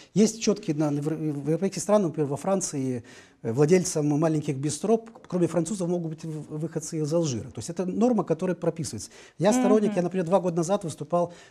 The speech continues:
Speaker 1: это был проект, который я щас стараюсь его продвигать, э, то, что касается транзитного джаза, о том, что как возможно восстановить, э, диалог между двумя берегами, между Кишиневым и Тирасполем. То есть эти вопросы я бы, ими, ими не занимался, но я как юрист-международник в данном случае не занимался, если бы,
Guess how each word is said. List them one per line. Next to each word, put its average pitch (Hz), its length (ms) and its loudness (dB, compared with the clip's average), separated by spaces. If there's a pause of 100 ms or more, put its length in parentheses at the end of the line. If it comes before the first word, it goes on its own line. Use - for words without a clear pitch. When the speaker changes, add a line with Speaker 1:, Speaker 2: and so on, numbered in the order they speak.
(120)
Speaker 1:
это - 80 0
был 151 140 0
проект, 165 280 2
который 135 800 -2
я 151 300 0 (160)
щас 160 200 -4
стараюсь 175 280 2
его 165 100 -4
продвигать, 151 540 -2 (500)
э, 127 200 -2
то, 123 100 -6
что 151 120 -6
касается 160 320 0
транзитного 160 420 0
джаза, 180 280 0
о 131 40 -6
том, 165 160 0
что 160 120 -6
как 160 220 -2
возможно 151 400 0
восстановить, 143 600 -4
э, 139 240 -2 (220)
диалог 156 460 2
между 131 320 -4
двумя 139 260 -2
берегами, 135 540 -2
между 123 420 -6 (180)
Кишиневым 156 360 0
и - 20 -4
Тирасполем. 151 520 -2 (260)
То - 80 0
есть - 140 -2
эти 185 140 -4
вопросы 190 360 2
я 202 120 4
бы, 190 140 -2
ими, 180 240 -2
ими 170 240 -2
не 170 80 2
занимался, 180 500 -2
но 180 60 0
я 185 140 2
как 180 200 -4
юрист-международник 170 580 -2
в 117 40 -6
данном 120 160 -4
случае 127 320 -8
не 156 60 0
занимался, 185 420 0
если 180 220 -6
бы, 170 120 -8